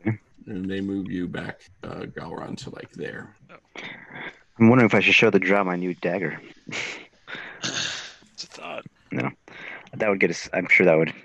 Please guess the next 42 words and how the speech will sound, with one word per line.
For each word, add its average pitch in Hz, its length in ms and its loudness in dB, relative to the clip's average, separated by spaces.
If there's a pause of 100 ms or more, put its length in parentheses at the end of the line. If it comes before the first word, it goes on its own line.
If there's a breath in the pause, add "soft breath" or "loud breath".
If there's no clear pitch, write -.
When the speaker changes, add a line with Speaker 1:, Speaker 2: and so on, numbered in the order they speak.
(140)
Speaker 1:
start 80 200 0
a - 20 -2
fight. - 400 -4 (420 loud breath)
But - 80 8
if - 40 12
Speaker 2:
Well, 139 80 8
Speaker 1:
you 127 60 6
wanna 143 100 2
start 120 160 2
a 104 40 -2
fight, 123 140 2
I 98 60 2
could 95 60 -4
do 95 80 -2
that. 95 120 -4 (160)
Speaker 2:
if 135 180 6
you're 143 100 6
following 165 440 8
it, 127 260 6
there 135 140 6
are 135 40 6
two 135 220 4
different 151 280 6
groups 131 240 4
of 107 80 -2
Drow, 87 340 -2
and 110 100 2
the 107 100 4
dra-, 135 380 4
the 117 120 -2
dagger 139 220 6
you 135 140 8
took 127 240 2
is 107 140 0
from 110 180 2
the 104 60 2
group 101 260 2
that 104 140 2
is 101 160 -2
not 107 240 4
represented 95 560 -2
here. - 240 -16